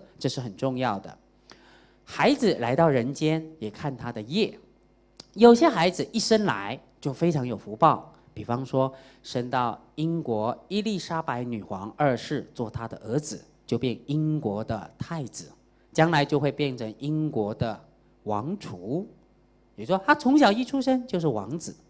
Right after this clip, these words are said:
对不对？当然，他的食衣住行呢，都有人照顾他。你说这从哪来？他修来的。那有些小孩一出生生到哪里？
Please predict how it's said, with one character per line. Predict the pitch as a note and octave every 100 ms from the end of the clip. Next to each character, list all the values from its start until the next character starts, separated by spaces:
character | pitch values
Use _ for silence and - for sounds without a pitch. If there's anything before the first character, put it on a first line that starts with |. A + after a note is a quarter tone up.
| _ _ _ _ _ _
对 | -
不 | C#3+
对？ | E3+ - -
当 | - F3+
然， | D#3+ C#3+
他 | D#3
的 | D#3
食 | D3 -
衣 | C3+ G#3+
住 | A#3+ B3
行 | E3+ A#2 A2
呢， | A#2+
都 | A#2+ B2
有 | A2+
人 | F#2+
照 | G2+ A2
顾 | G#2+ A2
他。 | G#2+ - - _ _ _ _
你 | D3
说 | C#4
这 | C#4
从 | D#4 A3
哪 | G#3+ C#3
来？ | G#2 F#2 G2+ _ _ -
他 | -
修 | - - E3+ E3+
来 | A#2+ -
的。 | - - _ _ _ _ _ _ _ _
那 | C#4+
有 | D#4+ A#3+
些 | A#3 F4
小 | C#4+ D3
孩 | C#3+ C#3
一 | A#3+
出 | - C#4+
生 | C4 B3 A#3+
生 | - A3+
到 | G#3+
哪 | D#3+ B2+
里？ | A#2+